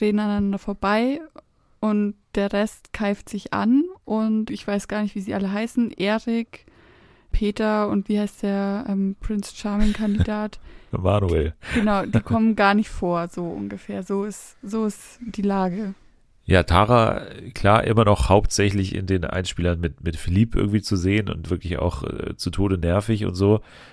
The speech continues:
Speaker 2: Aber dann diese Zahnnummer, ne? Das war
Speaker 1: Ja.
Speaker 2: fast schon das Interessanteste von Tara, weil es ja erstmal noch nichts direkt mit Philipp zu tun hatte.
Speaker 1: <laughs> Ja.
Speaker 2: Aber dann vor allem ja deswegen interessant war, weil sie die ganze Zeit mit vorgehaltener Hand so gesprochen hat.
Speaker 1: <laughs>
Speaker 2: Ich glaub, äh,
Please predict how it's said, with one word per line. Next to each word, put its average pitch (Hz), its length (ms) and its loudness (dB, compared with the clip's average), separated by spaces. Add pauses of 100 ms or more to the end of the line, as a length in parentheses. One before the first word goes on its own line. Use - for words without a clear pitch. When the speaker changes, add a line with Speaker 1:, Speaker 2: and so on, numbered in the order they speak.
(300)
Speaker 2:
Aber 95 160 4
dann 107 180 2
diese 104 240 4
Zahnnummer, 87 640 4
ne? 95 180 2
Das 90 220 -2
war 90 260 6
Speaker 1:
Ja. - 60 0 (180)
Speaker 2:
fast - 200 2
schon 113 100 -2
das 92 140 -4
Interessanteste 101 640 0
von 80 160 -2
Tara, 85 340 2
weil 87 80 4
es 90 100 -2
ja 87 160 2 (140)
erstmal 92 340 0
noch 90 80 2
nichts - 240 -2
direkt 87 380 -2
mit 82 140 -2
Philipp 95 320 2
zu - 100 -6
tun 82 220 2
hatte. 95 320 2 (360)
Speaker 1:
<laughs> 233 40 2 (140)
Ja. - 80 -2
Speaker 2:
Aber 190 140 4
dann 104 280 2
vor 67 180 2
allem 92 340 2
ja 82 280 4
deswegen 92 500 0
interessant 90 480 -2
war, 82 140 4
weil 87 120 6
sie 85 120 2
die 82 80 0
ganze 82 220 0
Zeit 82 120 0
mit 87 100 -4
vorgehaltener 87 600 2
Hand 92 160 0
so 71 160 0
gesprochen 78 460 0
hat. 90 160 2
Speaker 1:
<laughs> - 60 -8 (720)
Speaker 2:
Ich 95 120 -8
glaub, - 260 2
äh, 71 320 0